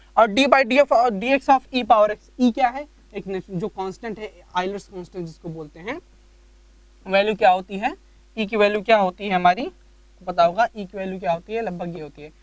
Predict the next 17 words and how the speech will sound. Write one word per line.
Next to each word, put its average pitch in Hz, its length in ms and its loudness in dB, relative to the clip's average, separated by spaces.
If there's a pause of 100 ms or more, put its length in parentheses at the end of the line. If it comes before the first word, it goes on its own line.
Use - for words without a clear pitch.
(200)
टू 202 120 -14 (160)
पॉइंट 180 280 -10
थ्री 180 340 -14
ज़ीरो 165 440 -18
थ्री 170 120 -16
करके 156 320 -16
आगे 156 300 -2
वैल्यू 151 220 -16
कुछ 156 180 -20
होती 151 220 -20
है। 160 100 -20 (1080)
आगे 220 260 4
इसको 233 220 2
हम 233 120 4
continue 202 420 0
करेंगे। 180 340 2 (320)
तो, 277 60 10